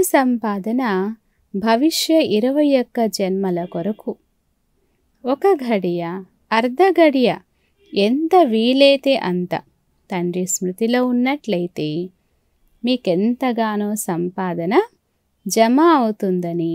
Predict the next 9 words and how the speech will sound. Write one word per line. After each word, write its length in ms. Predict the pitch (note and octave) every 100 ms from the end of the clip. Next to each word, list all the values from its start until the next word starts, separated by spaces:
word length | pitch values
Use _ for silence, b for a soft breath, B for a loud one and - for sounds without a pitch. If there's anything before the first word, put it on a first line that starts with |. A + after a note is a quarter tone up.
| F3+
చెప్పబడుతుంది. 1000 | - C#4+ C4+ A#3 F#3 E3+ E3+ F3+ F3 E3 - _ _ _ _ _ _ _ _ _ _ _ _ _ _ _ _ _ _ -
తెలివైన 540 | A#3 B3 D4+ E4 F4+ F4
వారెవరైతే 880 | C#4 B3+ A3+ F3+ G#3 A#3+ B3+ B3 A#3+
ఉంటారో 640 | G#3 F3 F3 E3 E3+ F3 G3+ F4+ - _ _ _ _ A#3+
వారు 280 | C4+ E4
తప్పకుండా 840 | D#4+ G3 F#3 - C#4+ - C4+ B3+ C4
చాలా 640 | C4 - G3 G3 A3 B3+ C#4
సంపాదన 840 | - F#3+ F#3 F#3 F#3 F3+ F3+ G3+ G4+ _ _ _ _ _ _ G#3+
జమ 280 | A#3+ B3+